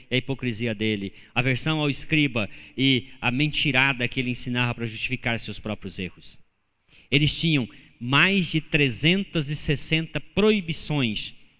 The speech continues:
e quarenta permissões no código de lei deles. Para cada coisa permitida, tinha doze proibidas.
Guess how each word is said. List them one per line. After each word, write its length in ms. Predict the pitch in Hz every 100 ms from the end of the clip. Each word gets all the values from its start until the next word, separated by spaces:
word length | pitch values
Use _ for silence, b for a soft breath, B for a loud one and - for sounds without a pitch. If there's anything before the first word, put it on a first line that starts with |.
| -
e 80 | 143
quarenta 640 | 165 147 147 185 - 160
permissões 600 | 156 147 131 - 139 135
no 100 | 131
código 400 | - 123 113 113
de 120 | 107
lei 180 | 107 104
deles. 480 | 95 85 82 - - b b -
Para 140 | 127
cada 400 | - 190 226 226
coisa 340 | - 202 185
permitida, 500 | 180 170 151 - 135
tinha 200 | 131 160
doze 520 | 131 - 180 190 120 127
proibidas. 760 | 120 113 101 98 92 - -